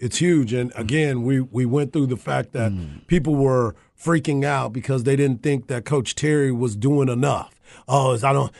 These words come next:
Speaker 1: see y'all, y'all messed up by giving him the job." It's like,
Speaker 2: <laughs>
Speaker 1: you know that he's a recruiter by trade. That is who he is. He can talk to you and get you to come to the University of Texas. Matter of fact, he can make you not go visit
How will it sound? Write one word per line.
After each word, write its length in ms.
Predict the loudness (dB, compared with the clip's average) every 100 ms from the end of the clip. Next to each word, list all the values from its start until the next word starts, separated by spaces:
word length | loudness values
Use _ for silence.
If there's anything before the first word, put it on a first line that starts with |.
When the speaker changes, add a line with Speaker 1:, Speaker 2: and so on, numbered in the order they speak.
| -6
Speaker 1:
see 260 | 0 2
y'all, 340 | 2 4 4 2
y'all 260 | 0 0 2
messed 360 | 0 -2 -2
up 160 | -2 0
by 140 | 0
giving 320 | 0 -2 -2 0
him 220 | 0 -2
the 100 | -4
job." 640 | 0 0 2 0 -2 -6 -14 -16 -8
It's 180 | 0
like, 200 | 2 2 0
Speaker 2:
<laughs> 40 |
Speaker 1:
you 140 | -2 2
know 340 | 4 4 4
that 160 | 2 2
he's 180 | 2 0
a 60 |
recruiter 520 | -2 0 0 0 -4 -14 -20 -8 -4 -2
by 380 | -2 0 2 2
trade. 480 | 2 0 0 -6 -20 _
That 200 | 0 2
is 160 | 2 2
who 180 | 2 2
he 160 | 0 2 2
is. 240 | 0 -2
He 100 | -2 0
can 160 | 0
talk 460 | 0 0 0 -2 _ _ _
to 120 | 2
you 360 | 4 4 2 0 0
and 160 | 0
get 220 | 2 2 2
you 120 | 0
to 80 | 0
come 320 | 0 0 -2 -8 -2
to 100 | 2
the 100 | 4
University 520 | 4 2 4 0 0 -2
of 60 |
Texas. 240 | 0 -2 -4 0
Matter 180 | 0
of 80 | 0
fact, 340 | 2 2 2 -6 -4
he 120 | 0
can 180 | 2 2
make 200 | 4 2
you 100 | 0
not 400 | 0 0 0 0
go 200 | 4 4 4
visit 560 | 2 2 2 -4 -6